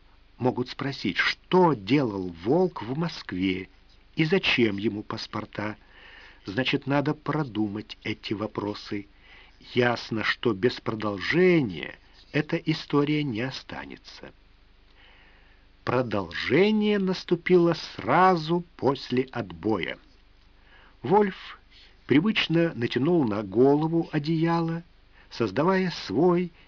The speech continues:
индивидуальный ночной мир, когда кто-то тронул его за плечо.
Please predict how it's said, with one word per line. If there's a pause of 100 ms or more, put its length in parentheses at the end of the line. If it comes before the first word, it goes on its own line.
(120)
индивидуальный
ночной
мир, (680)
когда
кто-то (800)
тронул
его
за
плечо.